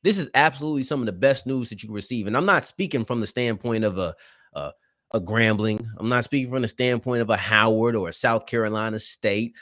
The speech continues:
I'm not speaking from their platforms or from their, from their perspective. I'm, I'm talking about if you're a Jackson State fan, all right? Saying that this offensive coordinator is good or is, is making progress, is quality, is some of the best news that you could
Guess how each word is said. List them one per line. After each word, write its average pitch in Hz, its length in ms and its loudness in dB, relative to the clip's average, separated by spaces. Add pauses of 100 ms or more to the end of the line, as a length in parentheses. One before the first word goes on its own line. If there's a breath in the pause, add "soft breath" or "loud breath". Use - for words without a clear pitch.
I'm 127 120 0
not 160 180 4
speaking 262 480 0
from 127 220 -2
their 101 160 0
platforms 85 680 -4
or 95 80 -6
from 127 160 -2
their, 131 160 2 (200 loud breath)
from 127 100 -2
their 127 100 4
perspective. - 680 0 (640)
I'm, 202 180 2 (160)
I'm 208 140 2
talking 135 260 2
about 101 120 0
if 92 100 -6
you're 143 100 4
a 101 60 0
Jackson 139 600 -2
State 139 460 0 (260)
fan, 135 420 2 (840)
all 85 80 -6
right? 151 360 2 (480)
Saying 220 420 2
that 196 140 -2
this 202 220 -4
offensive 170 500 0
coordinator 170 500 2
is 98 180 -4
good 170 400 0
or 110 160 4
is, 95 140 -4 (160 loud breath)
is 98 180 -10
making 127 400 0
progress, 170 560 2
is 95 140 -8
quality, 175 680 -2
is 120 100 -4
some 160 220 -6
of 135 60 -4
the 110 80 -4
best 147 340 -2
news 151 300 -4
that 113 160 -8
you 160 80 -6
could 120 180 -2